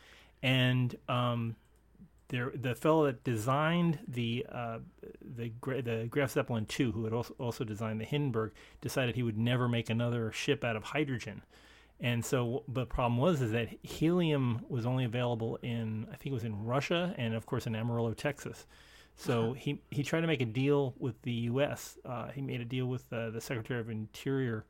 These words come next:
Speaker 1: uh, Harold Ick-, or actually he had made it, the, the guy that designed it made a deal with Roosevelt, who said that we could, he could, uh, import helium from Texas. But then after, I think it was <laughs> after the, uh, annexation of, uh, Sudetenland,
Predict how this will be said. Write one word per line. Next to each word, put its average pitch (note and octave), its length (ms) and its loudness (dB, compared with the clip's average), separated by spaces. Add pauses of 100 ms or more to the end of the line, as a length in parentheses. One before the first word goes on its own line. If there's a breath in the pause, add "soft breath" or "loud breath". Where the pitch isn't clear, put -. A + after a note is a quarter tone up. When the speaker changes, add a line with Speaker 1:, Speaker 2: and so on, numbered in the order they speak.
(400 soft breath)
Speaker 1:
uh, B2 160 -4
Harold B2 340 0
Ick-, C3 220 0
or C3+ 180 2
actually D3 480 2
he - 140 2
had C#3 100 4
made D3+ 140 4
it, C3 160 -4
the, B2 140 -2 (120)
the - 80 -8
guy C#3+ 200 0
that C3 100 -6
designed B2+ 420 0
it B2 60 -2
made A#2+ 140 -2
a A2 40 -2
deal B2 180 -2
with A#2+ 140 -4
Roosevelt, B2 480 0 (100)
who C3 100 -2
said A#2 240 -2
that A#2 100 -2
we A#2+ 100 -2
could, G#2+ 320 -2
he A#2 160 -2
could, G#2+ 240 -6 (300)
uh, G#2+ 300 -6 (160)
import A#2 640 0
helium B2 440 0
from A2 160 -6
Texas. C#3 500 -4 (680 loud breath)
But A#2+ 200 -6
then B2+ 500 0
after, B2+ 520 -2
I - 140 -12
think - 400 -6
it - 60 -6
was A#2+ 520 -4 (160)
<laughs> - 160 -4
after B2+ 320 0
the, A2 300 0
uh, G#2 60 -6 (360)
annexation A#2 720 -4
of, G#2 160 -6
uh, G#2+ 40 -4
Sudetenland, A2 760 -2